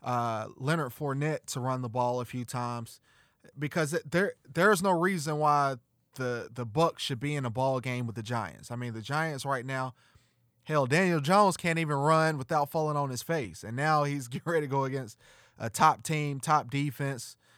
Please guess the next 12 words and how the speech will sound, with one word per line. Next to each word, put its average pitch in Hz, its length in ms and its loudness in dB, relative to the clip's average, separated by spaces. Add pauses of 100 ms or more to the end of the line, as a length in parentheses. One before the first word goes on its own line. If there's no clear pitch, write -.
(120)
against 131 360 -4
arguably 139 580 0
the, 120 220 -6
the 127 120 -10
greatest 135 380 -2
quarterback, 135 520 -2
greatest 139 320 -6
football 131 360 -2
player 131 280 -6
all 127 180 0
time. 127 420 -6 (500)
Um, 117 400 -4